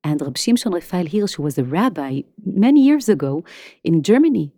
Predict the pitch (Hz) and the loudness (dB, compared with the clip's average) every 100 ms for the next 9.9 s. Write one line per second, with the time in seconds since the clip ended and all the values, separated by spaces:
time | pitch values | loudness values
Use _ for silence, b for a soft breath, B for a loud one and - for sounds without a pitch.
0 | - 165 160 165 175 - 190 - 247 247 | -8 -6 -4 -2 -2 -4 -8 -6 -6 -4
1 | 240 196 - 190 180 156 165 - 160 170 | -6 -8 -6 -4 -4 -8 -16 -14 -6 -2
2 | 254 403 415 - 359 339 - - 170 _ | -2 -2 -6 -2 0 0 -4 -12 -20 _
3 | 269 381 165 - - 135 - - - - | -2 0 -2 -6 -10 -10 -12 -16 -14 -14
4 | - - B B B 170 160 - 233 - | -16 -20 B B B -8 -6 -8 -6 -8
5 | 202 196 143 147 147 - 139 143 B B | -6 -8 -4 -2 -4 -6 -14 -16 B B
6 | B - 175 - 160 - 175 160 190 262 | B -14 -12 -8 -8 -6 -6 -2 0 2
7 | 294 196 - - 233 - 170 165 - 160 | 0 0 -6 -6 -6 -4 -4 -4 -4 -6
8 | 190 - 165 165 - 175 180 247 - b | -6 -4 -2 -2 -4 -2 -2 -2 -10 b
9 | b b b b _ 135 165 156 | b b b b _ -8 -6 -6